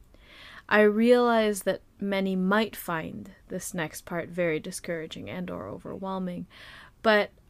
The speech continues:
I'm the sort of person who appreciates knowing what I'm up against.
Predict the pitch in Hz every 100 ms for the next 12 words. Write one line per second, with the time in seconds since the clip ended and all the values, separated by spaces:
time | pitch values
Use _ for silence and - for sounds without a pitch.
0 | - 247 285 311 330 339 330 302 _ -
1 | _ _ _ _ - - - 190 208 190
2 | - 226 226 240 226 - - 196 190 -
3 | 196 190 - 190 175 - - 190 - 214
4 | 196 - - 185 175 170 180 202 220 220
5 | - _ _ 202 190 180 170 170 - 185
6 | 220 220 285 403 - - -